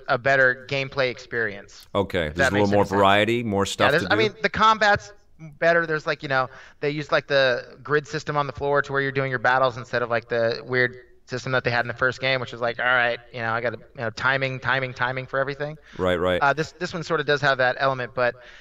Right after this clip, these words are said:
Speaker 1: it's got the best origin tale ever in a video game
Speaker 2: 'Cause they're
Speaker 1: ever.
Speaker 2: making fun of superheroes, right? They're making fun of, uh, our,
Speaker 1: Well,
Speaker 2: our
Speaker 1: it pi-, they, it picks up
Speaker 2: obsession.
Speaker 1: right after Stick of Truth. Like, in the beginning of the game, you're, s-,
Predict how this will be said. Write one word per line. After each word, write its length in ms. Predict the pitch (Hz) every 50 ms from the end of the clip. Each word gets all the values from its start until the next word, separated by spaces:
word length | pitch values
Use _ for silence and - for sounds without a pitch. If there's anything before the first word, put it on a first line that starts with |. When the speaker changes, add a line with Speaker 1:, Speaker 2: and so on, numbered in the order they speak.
| - - - -
Speaker 1:
it's 120 | 165 -
got 180 | - 220 208 -
the 80 | 196 156
best 380 | - - 175 180 175 - - -
origin 380 | 180 170 175 180 165 180 185 170
tale 420 | - 170 165 156 156 156 156 151 - 156
ever 320 | 151 151 147 170 170 165
in 80 | 156 147
a 40 |
video 360 | 135 127 147 143 147 147 139 131
game 400 | 131 131 131 131 127 127 120 110 95 - - - - _ - - - _ _ - - - - - -
Speaker 2:
'Cause 140 | 156 147 131
they're 100 | 135 143
Speaker 1:
ever. 40 | 147
Speaker 2:
making 240 | 156 160 160 156 -
fun 200 | - 160 165 156
of 60 | 139
superheroes, 600 | - - 170 - - 117 107 95 90 87 85 80
right? 120 | 95 110
They're 100 | 98 117 110
making 260 | 113 117 104 110 98
fun 240 | - 120 113 110 110
of, 300 | 101 98 95 90 87 98
uh, 20 |
our, 460 | 95 90 87 87 - - 98 101 - -
Speaker 1:
Well, 120 | - 110
Speaker 2:
our 240 | 113 110 107 107 104
Speaker 1:
it 100 | 101 98 -
pi-, 60 | - - _ - - _ _ _ _ - - _ _ _ -
they, 140 | 185 190 190
it 80 | 190 214
picks 200 | 208 226 - 240
up 80 | 233 226
Speaker 2:
obsession. 180 | 214 - 156
Speaker 1:
right 180 | 165 170 180 160
after 320 | 165 165 160 - - 165 151
Stick 220 | - - 156 -
of 80 | 143 120
Truth. 280 | - 151 151 160 160 -
Like, 140 | 139 127
in 60 | 151 147
the 80 | 147
beginning 460 | 143 139 - - - 139 165 185 180
of 60 | 175 156
the 60 | 151
game, 160 | 147 151 147
you're, 40 | 143 135
s-, 120 | -